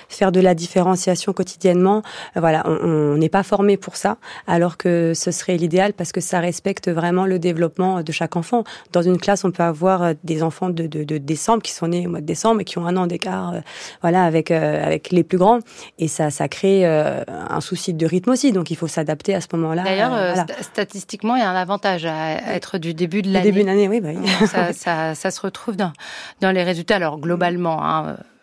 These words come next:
Speaker 2: à échelle d'individu, euh, évidemment, <laughs> euh, c'est pas une prédiction. Euh, on a interrogé, euh, une fois, euh, euh, encore avec Mouhamadou dans notre conversation téléphonique qui a eu lieu, euh,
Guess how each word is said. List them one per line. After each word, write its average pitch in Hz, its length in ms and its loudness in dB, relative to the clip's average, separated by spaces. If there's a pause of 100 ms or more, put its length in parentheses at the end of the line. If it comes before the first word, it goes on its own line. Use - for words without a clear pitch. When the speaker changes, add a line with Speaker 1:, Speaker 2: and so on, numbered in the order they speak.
(120)
Speaker 2:
à 156 100 -2
échelle 165 260 0
d'individu, 165 760 -2
euh, 156 180 -4
évidemment, 170 480 -2
<laughs> - 120 -2
euh, 196 260 4
c'est 208 220 0
pas 214 180 0
une 208 140 -8
prédiction. 220 680 0 (540)
Euh, 208 240 4
on 240 140 2
a 277 60 4
interrogé, 247 840 4
euh, 196 400 0
une 208 240 0
fois, 214 220 0 (240)
euh, 170 720 -2 (420)
euh, 170 220 2
encore 202 340 2
avec 190 240 0
Mouhamadou 190 720 0
dans 208 140 2
notre 175 180 -4
conversation 175 400 -4
téléphonique 180 600 -2
qui - 60 -4
a 170 40 0
eu 165 80 -4
lieu, 165 240 -4
euh, 175 400 -4